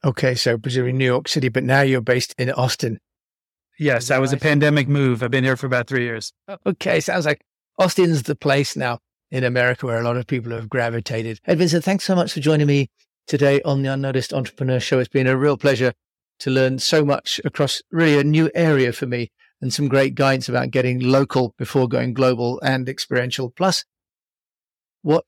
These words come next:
Speaker 1: N F Ts are. Thank you so much.
Speaker 2: Awesome. Thanks, Jim.
Speaker 1: You've been listening to Ed Vincent from Festival Pass over there in Austin, Texas, and I'll include his details. And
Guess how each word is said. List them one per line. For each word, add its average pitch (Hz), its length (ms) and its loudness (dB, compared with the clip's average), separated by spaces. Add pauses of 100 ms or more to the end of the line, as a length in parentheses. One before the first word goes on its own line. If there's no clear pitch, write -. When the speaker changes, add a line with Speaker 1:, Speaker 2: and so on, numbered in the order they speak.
Speaker 1:
N 160 80 2
F 156 160 0
Ts 202 260 2
are. 127 120 0
Thank 165 200 0
you 139 60 -4
so - 120 0
much. - 400 0 (840)
Speaker 2:
Awesome. 135 340 0
Thanks, 143 260 -2
Jim. 131 280 0 (840)
Speaker 1:
You've 147 180 2
been 151 140 2
listening 147 240 2
to - 60 2
Ed 165 120 2
Vincent 160 520 2
from 139 320 -6
Festival 143 360 -2
Pass 139 480 -2
over 143 420 2
there 143 340 2
in 143 200 -4
Austin, 139 300 -4
Texas, - 320 -2
and 156 100 -2
I'll 139 120 2
include 135 260 0
his 123 180 -2
details. 131 480 -2
And 131 100 -4